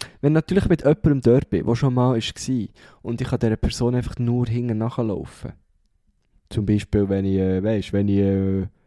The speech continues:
jetzt in Italien jünger bin, oder? Und wieder mal mit meinem guten alten Freund, dem Papst, habe gemacht, oder? Der führt der mich natürlich durch das Rom durch und durch den Vatikan. Da schaue ich nie. Ich sag dir's, wenn ich mit dem Papst unterwegs bin, da schaue ich nie, oder? Dort kenne ich mich gar nicht aus.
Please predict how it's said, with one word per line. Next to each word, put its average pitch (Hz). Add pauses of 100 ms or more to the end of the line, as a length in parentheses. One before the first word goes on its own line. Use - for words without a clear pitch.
(280)
jetzt -
in 123
Italien 113
jünger 107
bin, 92
oder? 95
Und 123
wieder 127
mal 123
mit 120
meinem 117
guten 117
alten 104
Freund, 104
dem 90
Papst, -
habe 95
gemacht, -
oder? 107
Der 127
führt 120
der 127
mich 127
natürlich 120
durch -
das 104
Rom 117
durch 120
und 110
durch 101
den 98
Vatikan. 107 (240)
Da 127
schaue 113
ich 131
nie. 135
Ich -
sag 135
dir's, - (140)
wenn 120
ich 135
mit -
dem 117
Papst 131
unterwegs 135
bin, 147
da 131
schaue 127
ich 135
nie, 156
oder? 127
Dort 131
kenne 117
ich 123
mich 143
gar 156
nicht 165
aus. 131